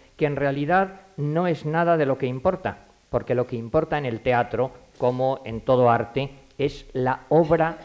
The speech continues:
de arte concreta, individual, única. Y todo lo demás es andarse por las ramas, que es lo que yo voy a hacer. Yo pienso que,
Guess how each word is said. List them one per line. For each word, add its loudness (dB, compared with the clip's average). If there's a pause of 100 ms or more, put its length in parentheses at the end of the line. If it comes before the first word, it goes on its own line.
de 0
arte 0 (120)
concreta, 0
individual, 0 (180)
única. -2 (400)
Y -2
todo 2
lo 2
demás -2
es -2
andarse 0
por -4
las -2
ramas, -2
que -2
es -4
lo 0
que -8
yo -2
voy -2 (160)
a -4
hacer. -14 (2250)
Yo 2
pienso -2
que, -2